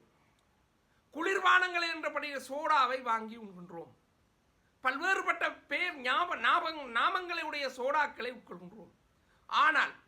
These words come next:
நீங்கள் இயற்கையாக கிடைக்கின்ற தேசிக்காய் இன்று எல்லா இடமும் கிடைக்கும். அந்த தேசிக்காவை சாறு விழிந்து குடிக்கின்றோமா? எங்களுடைய உடல்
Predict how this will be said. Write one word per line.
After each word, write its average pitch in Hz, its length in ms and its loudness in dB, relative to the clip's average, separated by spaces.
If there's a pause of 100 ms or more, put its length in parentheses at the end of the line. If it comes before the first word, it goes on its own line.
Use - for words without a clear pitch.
(520)
நீங்கள் 320 520 -2 (720)
இயற்கையாக 349 680 4
கிடைக்கின்ற 277 480 -2 (1400)
தேசிக்காய் 294 680 -2 (600)
இன்று 262 280 -6 (640)
எல்லா 285 280 2
இடமும் 277 380 -2
கிடைக்கும். 196 380 -6 (400)
அந்த 277 180 -6
தேசிக்காவை 320 800 2 (720)
சாறு 269 340 4
விழிந்து 247 380 -12 (480)
குடிக்கின்றோமா? 185 600 -12 (520)
எங்களுடைய 277 420 0
உடல் 330 420 4